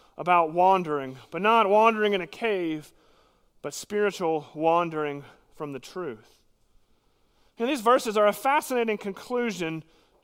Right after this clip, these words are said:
to the book of James, a letter written to churches spread across the known world because of persecution. It's not your typical ending for letters in the Bible. Think about the Apostle Paul and his letters,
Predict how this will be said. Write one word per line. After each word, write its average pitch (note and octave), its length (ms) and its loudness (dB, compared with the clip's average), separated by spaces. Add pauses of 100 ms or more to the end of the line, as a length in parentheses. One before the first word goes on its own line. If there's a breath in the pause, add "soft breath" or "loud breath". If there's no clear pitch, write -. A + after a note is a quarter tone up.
(140)
to G3 520 -2 (400 soft breath)
the F3 80 -10
book G3+ 160 -2
of G3+ 80 -2
James, F3 440 -2
a F3+ 80 0
letter G#3+ 320 8
written G#3+ 240 2
to G3+ 100 -4
churches G#3+ 440 -4
spread A#3 360 6
across A3+ 380 0
the A3 60 -4
known G#3+ 280 0
world G#3+ 260 0
because G3 300 -6
of G#3 80 -6
persecution. G#3 720 -12 (880 soft breath)
It's - 180 -4
not C4+ 280 4
your A#3+ 140 -6
typical B3+ 600 -4
ending B3+ 540 -2
for A#3+ 240 0
letters A#3 560 0
in A#3 80 -4
the A#3+ 80 -2
Bible. A#3 480 -4
Think B3+ 220 -2
about C4 340 4
the A3 80 2
Apostle A#3+ 380 2
Paul B3 480 4
and G#3 100 0
his A3+ 180 0
letters, G#3+ 400 0